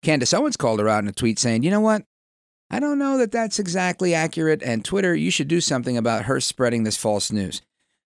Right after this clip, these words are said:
And A O C loves to cry and say that Fox News is spreading lies about her.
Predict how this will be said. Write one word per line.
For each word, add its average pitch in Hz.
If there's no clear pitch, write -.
And -
A 240
O 247
C 220
loves 175
to 196
cry 117
and 110
say 120
that 104
Fox 180
News 165
is 101
spreading 120
lies 107
about 101
her. 98